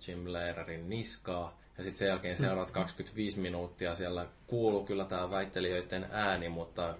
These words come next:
kuvassa näkyy ainoastaan iso Xbox Live-logo. <laughs> Et se ei ihan ollut sillä jättimäinen suksee.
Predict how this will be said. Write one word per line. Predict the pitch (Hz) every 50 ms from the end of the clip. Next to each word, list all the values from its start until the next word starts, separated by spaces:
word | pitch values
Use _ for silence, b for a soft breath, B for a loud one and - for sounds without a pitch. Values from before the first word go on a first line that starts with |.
| - - -
kuvassa | - 101 98 95 - - 82 80
näkyy | 80 80 - 85 85 85
ainoastaan | 85 85 85 85 82 - - 85 85 87
iso | 87 87 85 82 85 85
Xbox | - - - 98 - - - - - -
Live-logo. | 98 95 90 87 85 87 87 90 95 95 92 90 92 - 95 92 - - 302 311 - - 277 - -
<laughs> | - - - - - - - - 104
Et | 95 -
se | 104 98
ei | 101 104 110 120
ihan | 123 131 127 123
ollut | 113 110 110 -
sillä | - 117 110 107 104
jättimäinen | 104 113 110 107 - 107 101 98 98 98 101 104 101
suksee. | - - 110 110 - - - - 95 90 90 90